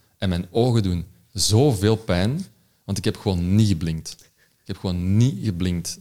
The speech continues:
tijdens die film. En dan was ik die nog eens een keer gaan kijken en dacht van, "Oké, eh, ik heb hem, ik heb hem gezien." Dus toen ging ik dan wel eens een keertje een zakje popcorn erbij halen.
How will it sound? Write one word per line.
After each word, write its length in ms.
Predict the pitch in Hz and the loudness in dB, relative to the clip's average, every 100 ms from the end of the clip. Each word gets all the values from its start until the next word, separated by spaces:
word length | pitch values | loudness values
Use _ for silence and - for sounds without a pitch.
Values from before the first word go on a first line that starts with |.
| _ | _
tijdens 260 | 90 80 | -6 -6
die 80 | 78 | -6
film. 360 | - - 76 76 _ _ _ - _ _ _ _ | -10 -10 -10 -12 _ _ _ -20 _ _ _ _
En 240 | - 92 92 | -2 0 2
dan 260 | 90 87 | 2 0
was 120 | 87 87 | -2 -4
ik 60 | |
die 100 | 87 | -4
nog 160 | 85 98 | -2 -2
eens 80 | 110 | -2
een 60 | |
keer 140 | 113 110 | 0 0
gaan 100 | 101 | 0
kijken 220 | 104 101 | -2 -4
en 60 | 90 | -4
dacht 140 | 82 | -6
van, 80 | 82 | -10
"Oké, 160 | 80 | -10
eh, 300 | 80 - - 85 - - | -10 -10 -10 -10 -10 -20
ik 60 | - | -16
heb 140 | - | -14
hem, 280 | 80 76 85 _ | -12 -14 -16 _
ik 60 | - | -20
heb 120 | - | -18
hem 160 | 76 85 | -16 -16
gezien." 520 | 92 - 92 92 92 - - | -10 -4 -2 -2 -4 -10 -8
Dus 240 | 92 80 85 82 | -6 -6 -10 -6
toen 200 | 113 107 | -2 2
ging 180 | 110 104 | 2 0
ik 60 | |
dan 120 | 87 | 0
wel 100 | 82 | -2
eens 120 | 92 90 | -2 -4
een 80 | |
keertje 360 | 85 95 92 90 | -6 -8 -8 -8
een 220 | 85 82 | -8 -8
zakje 260 | 82 82 - | -8 -10 -10
popcorn 380 | 85 - 90 82 | -14 -12 -10 -10
erbij 220 | 76 80 | -10 -10
halen. 300 | 80 82 | -10 -12